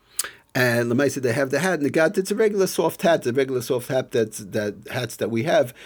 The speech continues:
that, uh, we wear. Lemaisa brings from the Mincha Shloima, Shel, Shel Teshuvos Or L'Tzion, and others, that he says it is permitted to reshape a soft hat, even if it was completely crushed. In other words, let's say somebody sat on it,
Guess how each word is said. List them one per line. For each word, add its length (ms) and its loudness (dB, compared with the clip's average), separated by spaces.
that, 320 0
uh, 320 4
we 160 0
wear. 260 4
Lemaisa 600 0
brings 240 2
from 300 0
the 120 0
Mincha 320 0
Shloima, 580 2
Shel, 320 -4
Shel 220 2
Teshuvos 520 -4
Or 100 0
L'Tzion, 380 0
and 80 2
others, 380 4
that 680 0
he 120 -2
says 240 2
it 100 0
is 120 0
permitted 500 0
to 120 -2
reshape 600 2
a 120 0
soft 420 -2
hat, 400 -8
even 340 0
if 160 -4
it 140 0
was 240 0
completely 600 -6
crushed. 460 0
In 100 -8
other 200 -2
words, 180 -4
let's 160 -8
say 60 -2
somebody 300 -4
sat 260 0
on 120 0
it, 200 -4